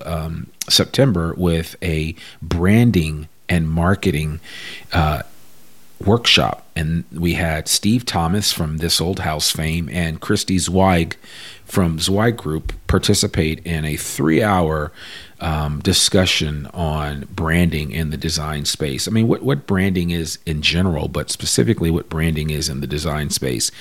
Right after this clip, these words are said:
And that was a lot of fun to, to hang out with those guys and participate with a small group of people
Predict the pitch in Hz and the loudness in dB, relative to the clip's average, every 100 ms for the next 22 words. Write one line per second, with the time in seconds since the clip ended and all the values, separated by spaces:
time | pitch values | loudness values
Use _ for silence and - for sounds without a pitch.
0 | - - - - - 87 104 87 95 87 | -14 -12 -14 -14 -2 2 2 4 4 2
1 | 78 - 87 85 85 - - 87 82 80 | 0 -2 0 2 2 -2 -2 0 0 -2
2 | - 76 71 - - - 76 92 85 82 | -2 -2 -4 -6 -6 -4 -2 0 0 0
3 | 76 - 92 - 82 - 85 76 73 76 | -2 -4 -6 -2 -2 0 0 -2 -2 -2
4 | 76 - - 90 - - 82 73 85 - | -2 -4 0 0 0 2 0 0 -4 0
5 | - 95 92 87 92 - - - 87 - | 2 4 2 2 0 -4 -2 0 2 2
6 | 78 | -2